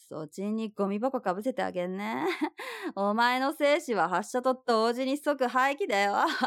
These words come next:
<laughs> ゴミカスの遺伝子の詰まった精子とか、用なしでーす。<laughs> 嬉しいんだ。なんかゴミ箱とセックスしてるみたいじゃな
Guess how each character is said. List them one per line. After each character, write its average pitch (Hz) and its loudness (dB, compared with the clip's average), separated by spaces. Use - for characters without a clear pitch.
<laughs> 494 -4
ゴ 226 0
ミ 220 -4
カ 269 2
ス 285 -2
の 294 2
遺 302 2
伝 311 2
子 381 -6
の 311 2
詰 226 -4
ま 240 2
っ 240 -8
た 226 -4
精 247 -2
子 294 -14
と 196 -6
か、 208 0
用 285 -2
な 339 2
し 339 -8
で 320 2
ー 339 4
す。 - -10
<laughs> - -2
嬉 - -10
し - -10
い 320 -4
ん 294 -6
だ。 220 -14
な 240 -2
ん 330 2
か 240 0
ゴ 240 0
ミ 294 4
箱 453 0
と 302 -4
セ 294 0
ッ 285 -2
ク 285 -4
ス 247 -2
し - -8
て 262 2
る 240 2
み 240 -2
た 247 0
い 214 -2
じ 214 -4
ゃ 208 -4
な 202 -4